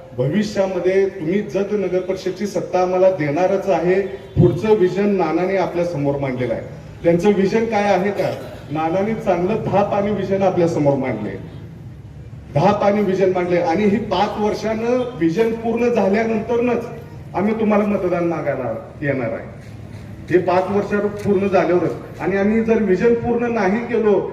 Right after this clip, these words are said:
तर तुम्ही सरळ स्पष्टपणे आम्हाला मतदान करणार नाही म्हणून सांगा, हरकत नाही. पण आम्ही विकासाचं धोरण घेऊन येणार.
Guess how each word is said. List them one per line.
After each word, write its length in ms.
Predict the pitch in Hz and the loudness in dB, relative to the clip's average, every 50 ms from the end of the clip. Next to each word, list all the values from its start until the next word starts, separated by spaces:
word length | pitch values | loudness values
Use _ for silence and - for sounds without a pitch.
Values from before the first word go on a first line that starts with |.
| - - - | -8 -10 -4
तर 80 | 202 202 | -2 -2
तुम्ही 260 | 180 202 202 214 214 | -2 0 -2 -2 -2
सरळ 320 | 214 - 185 185 202 226 214 | -2 -2 0 0 0 0 -2
स्पष्टपणे 680 | - - - 214 208 190 - 208 196 208 208 202 214 | -2 -4 -4 -4 -4 -2 -2 -4 -4 -4 -2 -2 0
आम्हाला 340 | 220 196 185 180 185 190 202 | 0 0 -2 0 0 -2 -2
मतदान 460 | 190 185 170 170 165 180 180 185 196 | -2 -2 -2 -2 0 0 0 0 0
करणार 320 | - 175 160 151 156 156 156 156 | -2 -2 -2 -2 -4 -4 -4 -4
नाही 140 | 160 156 156 | -4 -4 -4
म्हणून 200 | 165 156 156 156 | -4 -4 -4 -4
सांगा, 220 | 151 147 143 160 | -4 -4 -4 -2
हरकत 500 | 156 156 135 135 127 120 - - 151 - - - | -2 -2 -4 -4 -4 -6 -6 -6 -6 -8 -6 -8
नाही. 180 | 156 127 117 113 120 - - - - - - - - - - - - | -8 -8 -8 -10 -10 -14 -16 -16 -18 -18 -18 -18 -18 -18 -16 -8 -4
पण 120 | 147 151 | -2 0
आम्ही 240 | 160 160 160 165 165 | 0 2 4 4 4
विकासाचं 560 | 156 143 139 - 180 175 175 190 190 185 202 | 4 2 2 2 2 2 2 2 0 2 2
धोरण 360 | 185 170 160 160 180 180 175 | 2 2 2 2 4 2 4
घेऊन 180 | 175 180 175 180 | 4 4 4 4
येणार. 340 | 180 175 170 180 185 185 | 2 0 2 0 0 0